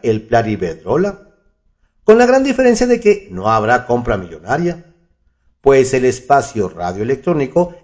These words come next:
es propiedad de la nación. Y los fierros se pueden comprar al mejor postor. Y talento para armar la programación,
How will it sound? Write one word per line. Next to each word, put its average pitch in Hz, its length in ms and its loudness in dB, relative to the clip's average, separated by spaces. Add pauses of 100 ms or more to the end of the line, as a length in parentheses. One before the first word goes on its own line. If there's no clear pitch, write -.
(100)
es 98 280 -6
propiedad 180 800 0
de 107 80 -2
la 101 80 -2
nación. 87 480 -14 (640)
Y 196 120 2
los 233 160 6
fierros 330 500 -2 (160)
se 320 180 -4
pueden 240 360 4
comprar 131 340 -2
al 123 100 0
mejor 107 320 -6
postor. - 540 -12 (1000)
Y 165 300 -4
talento 156 480 2
para 175 160 2
armar 175 260 2
la 101 120 -4
programación, 143 800 -2